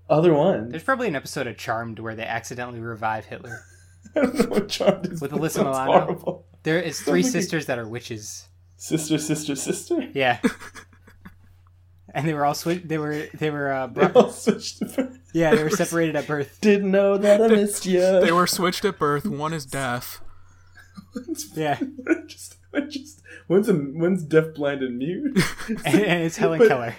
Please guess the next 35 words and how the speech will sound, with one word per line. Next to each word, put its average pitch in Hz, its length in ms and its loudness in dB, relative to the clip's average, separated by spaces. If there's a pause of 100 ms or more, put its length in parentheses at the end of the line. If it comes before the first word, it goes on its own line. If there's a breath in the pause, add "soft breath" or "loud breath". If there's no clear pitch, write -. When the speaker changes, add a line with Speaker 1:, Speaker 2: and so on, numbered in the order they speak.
Speaker 1:
but 196 240 12
no, 180 240 6
but 147 140 -2
yeah, 170 200 4 (120)
but 165 240 -2
they 165 100 4
didn't 185 300 -2
teach 175 220 -4
her 160 60 -6
to 143 60 -4
be 135 140 -6
human. 139 360 -6
They 123 100 -4
taught 143 280 -2
her 143 80 -4
to 135 80 -4
be 123 200 -6
Speaker 2:
<gasps> - 20 -6
What 156 180 4
if, 139 220 0
Speaker 1:
dinosaur. 117 220 -2
Speaker 2:
what 156 100 4
Speaker 1:
And 165 80 4
Speaker 2:
if - 80 -8
there 185 80 8
Speaker 1:
so 180 60 10
Speaker 2:
was 165 100 6
a 175 60 6
Speaker 1:
it's 160 80 2
Speaker 2:
Hel- 160 120 4
Speaker 1:
just 156 80 -6
T-Rex 165 420 4
child. - 680 -4 (680)
Speaker 2:
All 147 160 2
right. 113 200 -6